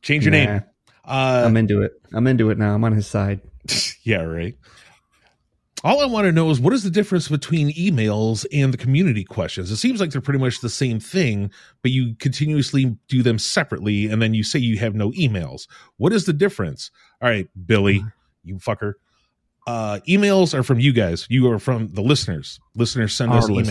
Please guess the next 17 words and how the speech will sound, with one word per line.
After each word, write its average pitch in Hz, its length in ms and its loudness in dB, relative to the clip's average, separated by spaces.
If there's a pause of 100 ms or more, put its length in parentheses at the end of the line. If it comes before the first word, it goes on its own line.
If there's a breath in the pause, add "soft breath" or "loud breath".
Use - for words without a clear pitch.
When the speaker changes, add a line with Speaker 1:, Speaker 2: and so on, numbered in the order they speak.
(120)
Speaker 2:
listeners. - 340 -10
Speaker 1:
Our 120 300 0
listeners 110 720 -4 (100)
send 101 280 -6
in 90 140 -4
the 90 100 -10 (100)
emails, 143 380 0
and 110 160 -8
then 107 180 -6
we 104 360 -4 (560 soft breath)
directly 110 720 0 (240)
answer 113 240 -6
your 98 140 -4
questions. 123 500 -6
Community 220 460 -2
questions 127 440 -2
are 110 420 -2